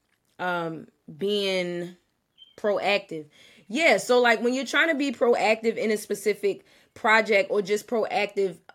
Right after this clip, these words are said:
at, in the workplace, like, all around, you don't wanna, uh, create tension, because that's just not a good look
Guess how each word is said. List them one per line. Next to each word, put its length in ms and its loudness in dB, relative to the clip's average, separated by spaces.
at, 380 -6
in 140 0
the 100 2
workplace, 640 -2
like, 380 0
all 240 2
around, 460 0
you 120 -2
don't 240 0
wanna, 420 0
uh, 220 0
create 460 -4
tension, 560 -8
because 600 -2
that's 260 0
just 160 -4
not 180 2
a 80 0
good 220 -4
look 340 -4